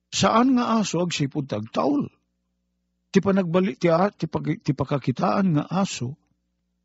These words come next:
saan nga ladya panagtaol na? No di ket di agtaol, agsipud ta aso. Kasta met ti tao, agbasol tayo, gaput tagalad tayo. Ket ti adda maysa a dinawat ni David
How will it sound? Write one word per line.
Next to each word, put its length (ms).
saan 320
nga 80
ladya 320
panagtaol 560
na? 160
No 80
di 160
ket 160
di 160
agtaol, 640
agsipud 640
ta 160
aso. 400
Kasta 320
met 160
ti 80
tao, 320
agbasol 720
tayo, 320
gaput 400
tagalad 480
tayo. 400
Ket 320
ti 80
adda 240
maysa 560
a 160
dinawat 640
ni 160
David 560